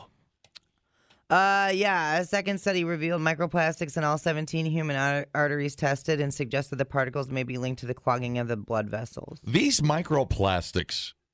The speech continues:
Speaker 2: really don't get the, uh, the headlines they should.
Speaker 1: They're everywhere. They're in breast milk. They're in
Speaker 2: Yeah,
Speaker 1: water. They're
Speaker 2: yeah,
Speaker 1: telling
Speaker 2: yeah.
Speaker 1: you to
Speaker 2: It's,
Speaker 1: boil your tap
Speaker 2: it's
Speaker 1: water.
Speaker 2: literally in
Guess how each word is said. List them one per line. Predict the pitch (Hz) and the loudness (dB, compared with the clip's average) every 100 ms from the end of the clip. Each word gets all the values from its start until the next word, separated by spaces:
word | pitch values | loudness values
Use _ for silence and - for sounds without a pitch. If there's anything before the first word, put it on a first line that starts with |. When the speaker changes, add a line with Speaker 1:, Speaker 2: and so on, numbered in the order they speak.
| _ _ _ _ _ _ _ _ _ - | _ _ _ _ _ _ _ _ _ -18
Speaker 2:
really | - 110 139 208 233 214 165 - _ _ _ _ _ _ _ _ _ _ _ _ _ _ - | -8 0 2 2 2 0 -2 -8 _ _ _ _ _ _ _ _ _ _ _ _ _ _ -2
don't | 139 147 135 | 2 2 2
get | 101 127 | 0 2
the, | - 113 95 90 | 2 2 4 4
uh, | 82 78 73 - - - | 2 0 -2 -6 -14 -6
the | 80 | -2
headlines | 80 98 123 101 80 73 71 - | 0 2 4 4 2 0 -4 -10
they | 78 78 | -6 -4
should. | 78 - 104 60 - - _ _ _ _ _ _ _ _ - | -2 2 2 0 -6 -18 _ _ _ _ _ _ _ _ -6
Speaker 1:
They're | 156 147 | -2 -2
everywhere. | 135 135 139 113 - - _ _ - | -2 -6 -6 -6 -8 -14 _ _ -2
They're | 143 147 | 2 4
in | 143 131 | 4 2
breast | 131 135 - - | 2 0 -2 -4
milk. | 107 101 113 | -4 -6 -2
They're | 117 117 | 0 0
in | |
Speaker 2:
Yeah, | 120 | 0
Speaker 1:
water. | 113 113 98 80 - | 2 4 4 2 2
They're | 95 | 2
Speaker 2:
yeah, | 73 | 4
Speaker 1:
telling | 80 - | 2 2
Speaker 2:
yeah. | 156 | 0
Speaker 1:
you | |
to | 147 | 0
Speaker 2:
It's, | 131 | 0
Speaker 1:
boil | 123 131 131 | 2 0 0
your | 127 120 | 0 -2
tap | - 120 | -2 0
Speaker 2:
it's | 123 - | 0 0
Speaker 1:
water. | 107 113 | 0 2
Speaker 2:
literally | 147 160 151 143 127 | 2 4 2 2 2
in | 117 | 2